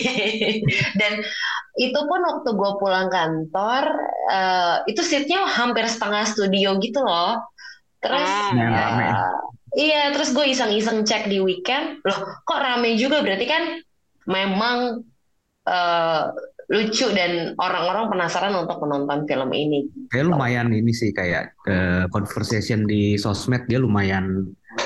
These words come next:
Speaker 3: kencang sih dan semuanya,
Speaker 1: Iya.
Speaker 3: eh, responsnya positif gitu kan. Jadi mungkin kayak dia lumayan awet juga akhirnya kan ada di layar, di bioskop.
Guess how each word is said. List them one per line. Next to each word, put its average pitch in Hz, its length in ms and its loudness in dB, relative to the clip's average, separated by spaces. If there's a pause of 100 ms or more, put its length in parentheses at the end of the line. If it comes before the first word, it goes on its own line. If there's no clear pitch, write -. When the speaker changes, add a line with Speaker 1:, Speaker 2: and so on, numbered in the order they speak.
(140)
Speaker 3:
kencang 104 500 0
sih 135 220 2
dan 117 180 4
semuanya, 113 380 2
Speaker 1:
Iya. 240 240 2 (560)
Speaker 3:
eh, 104 560 2
responsnya 107 400 0
positif 120 400 -2
gitu 104 220 -2
kan. 104 160 0
Jadi 107 340 0 (600)
mungkin 92 220 0
kayak 143 160 0
dia 143 120 4
lumayan 110 380 4
awet 101 380 -2
juga 127 240 2
akhirnya 117 220 0
kan 117 140 0
ada 101 180 0
di 101 160 0 (440)
layar, 95 520 -2
di 98 140 -6 (440)
bioskop. 101 540 -2